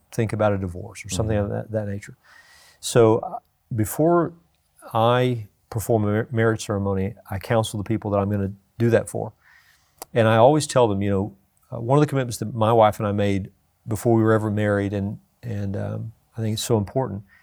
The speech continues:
Speaker 1: we would just never use the D word, right? The divorce word.
Speaker 2: Mm-hmm.
Speaker 1: No matter what the argument, no matter what we were going through, that wasn't an option.
Speaker 2: Hmm.
Speaker 1: And that has just helped us so much that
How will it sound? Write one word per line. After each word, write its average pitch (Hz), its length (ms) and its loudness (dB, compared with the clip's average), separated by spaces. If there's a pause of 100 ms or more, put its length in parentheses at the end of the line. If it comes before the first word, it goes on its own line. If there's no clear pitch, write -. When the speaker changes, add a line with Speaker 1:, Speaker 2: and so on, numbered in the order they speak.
(300)
Speaker 1:
we 117 120 4
would 110 120 4
just 107 200 -4
never 113 460 2
use 104 480 0
the 101 100 -2
D 110 180 2
word, 98 380 -4
right? 101 180 2
The - 80 -4
divorce 107 440 0
word. 101 320 -6
Speaker 2:
Mm-hmm. 98 160 -10
Speaker 1:
No 113 80 0
matter 107 260 4 (100)
what 127 180 6
the 139 120 -2
argument, 123 560 2
no 110 100 -6
matter 101 240 0
what 113 340 4 (680)
we 113 100 2
were 104 140 2 (180)
going 113 300 2
through, 98 440 -6 (460)
that 104 500 4
wasn't 101 760 -2
an 104 180 -8
option. 110 640 -10
Speaker 2:
Hmm. 92 120 -6 (500)
Speaker 1:
And 104 260 -2
that 113 120 4
has 113 140 -2
just - 200 -4
helped 156 260 0
us - 140 -6
so 123 180 -2
much 131 380 -6
that 104 300 0